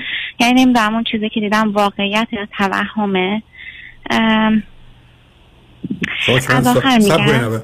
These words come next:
Speaker 2: نه، صبر کنید. شما اولاً چند سالتونی؟
Speaker 1: من، اه، چهل سال.
Speaker 2: از کجا تلفن می‌کنید؟
Speaker 1: از کانادا.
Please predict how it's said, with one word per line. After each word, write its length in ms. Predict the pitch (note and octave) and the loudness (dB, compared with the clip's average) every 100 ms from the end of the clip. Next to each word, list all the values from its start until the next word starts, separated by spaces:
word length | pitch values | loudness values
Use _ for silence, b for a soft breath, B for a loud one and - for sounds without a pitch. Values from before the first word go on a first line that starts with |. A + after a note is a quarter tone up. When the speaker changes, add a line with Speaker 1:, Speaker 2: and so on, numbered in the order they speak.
| - | -6
Speaker 2:
نه، 120 | A#2+ | -6
صبر 240 | A#2 B2+ G2+ | -2 -2 -4
کنید. 140 | G2+ G2 b - | -8 -12 b -6
شما 100 | A#2+ | -2
اولاً 220 | B2 A#2+ | 0 -2
چند 240 | - G#2+ | -2 -4
سالتونی؟ 680 | G2 - F#2 D#2 D2+ D2+ D2 D2+ - - - - B B - | -2 -4 -4 -6 -10 -10 -12 -14 -20 -20 -20 -18 B B 0
Speaker 1:
من، 300 | B3 B3+ C4 | 2 2 2
اه، 120 | A#3+ A#3 | 0 0
چهل 220 | A#3+ A#3 A3+ | 0 -2 -2
سال. 160 | A3+ A3 - _ - - - - - - | -4 -6 -10 _ -14 -12 -14 -16 -20 -16
Speaker 2:
از 180 | F2 - | -14 -10
کجا 220 | E2 F2 | -8 -8
تلفن 400 | - D#2 C#2+ F#2 | -8 -12 -10 -12
می‌کنید؟ 400 | D#2 C2 C#2 D2+ C3 - - - - | -12 -14 -16 -16 -18 -20 -20 -20 -8
Speaker 1:
از 120 | - A3+ | -4 -4
کانادا. 420 | - A3 G3+ G3+ | 0 0 0 -2